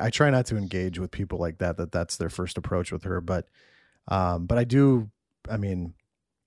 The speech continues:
going back to what Ken was talking about, about people, you know, if, if would they have actually pulled people out of there,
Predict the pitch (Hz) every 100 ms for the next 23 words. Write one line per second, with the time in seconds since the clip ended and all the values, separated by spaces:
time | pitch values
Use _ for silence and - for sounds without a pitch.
0 | _ - 110 127 123 113 113 110 - 123
1 | 120 117 98 90 95 90 87 90 90 -
2 | 98 95 92 - 98 90 90 90 - 95
3 | 98 104 98 98 92 90 90 - 98 95
4 | 87 - _ _ _ _ - 143 127 139
5 | 117 85 90 107 95 80 82